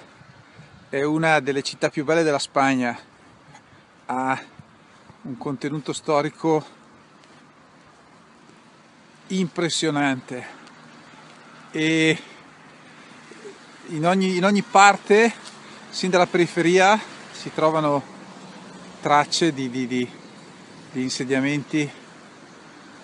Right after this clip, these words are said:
di natura anche romana, come un po' tutto in Europa, mamma Roma. È già un'altra chiesa, dicono dei contenuti bellissimi,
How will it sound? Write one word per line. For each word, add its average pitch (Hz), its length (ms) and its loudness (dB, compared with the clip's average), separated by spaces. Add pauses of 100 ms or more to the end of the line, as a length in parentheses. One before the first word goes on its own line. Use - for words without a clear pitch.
(1000)
di 175 80 -6
natura 247 280 0
anche 254 160 2
romana, 180 480 6 (1600)
come 190 480 6
un 185 200 0
po' 214 160 6
tutto 220 340 2
in 196 120 6
Europa, 196 680 8 (1000)
mamma 185 320 2
Roma. 165 460 -2
È 156 240 -18
già 196 320 -6 (960)
un'altra 180 340 0
chiesa, 196 600 6 (880)
dicono 190 280 0
dei 175 140 2
contenuti 170 500 0
bellissimi, 151 720 0